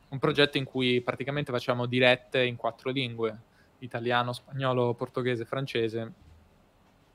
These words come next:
e adesso siamo un po' in pausa, però, ehm, questa era l'idea. E, insomma, a entrambi piacciono molto le lingue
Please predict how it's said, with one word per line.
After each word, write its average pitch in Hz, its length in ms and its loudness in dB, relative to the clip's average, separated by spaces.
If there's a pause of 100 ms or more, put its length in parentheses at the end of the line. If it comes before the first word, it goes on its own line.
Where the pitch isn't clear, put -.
(220)
e 117 180 0
adesso 117 280 2
siamo 117 200 -4
un 120 100 -6
po' 147 100 4
in 156 100 2
pausa, 127 360 6
però, 117 340 2 (500)
ehm, 113 1400 0 (200)
questa 160 280 10
era 135 100 12
l'idea. 117 680 6
E, 131 540 4
insomma, 123 460 4
a 135 120 2
entrambi 135 960 8 (1160)
piacciono 135 400 4
molto 131 280 2
le 131 100 6
lingue 143 600 2